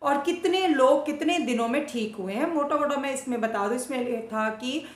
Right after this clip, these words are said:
अ, कुछ लोगों पे इन्होंने जो experiment किया, I mean, ये medicine दी, तो वो positive थे and within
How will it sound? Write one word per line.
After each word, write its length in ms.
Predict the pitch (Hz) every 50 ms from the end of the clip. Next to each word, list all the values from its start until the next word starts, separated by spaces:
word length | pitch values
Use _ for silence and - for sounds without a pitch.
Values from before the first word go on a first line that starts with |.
| - _ _ _ _ _ -
अ, 60 | 254
कुछ 380 | 247 247 - 349 359 - - 320
लोगों 280 | 285 269 254 254 254 247
पे 140 | 254 262
इन्होंने 280 | 254 247 240 247 247 247
जो 100 | 233 254
experiment 720 | 247 247 - - - 247 226 262 277 285 294 269 214 -
किया, 200 | 226 214 208 208
I 120 | 202 202
mean, 140 | 202 214 220
ये 100 | 220 220
medicine 500 | 214 202 202 196 220 - 302 285 277 254
दी, 300 | 202 208 214 254 320 - - - - _ _ _
तो 80 | 294
वो 120 | 294 330 339
positive 560 | 339 - 254 254 247 254 - 349 381 359 - -
थे 100 | 277 240
and 240 | 220 240 247 254 254
within 260 | 269 - 330 359 339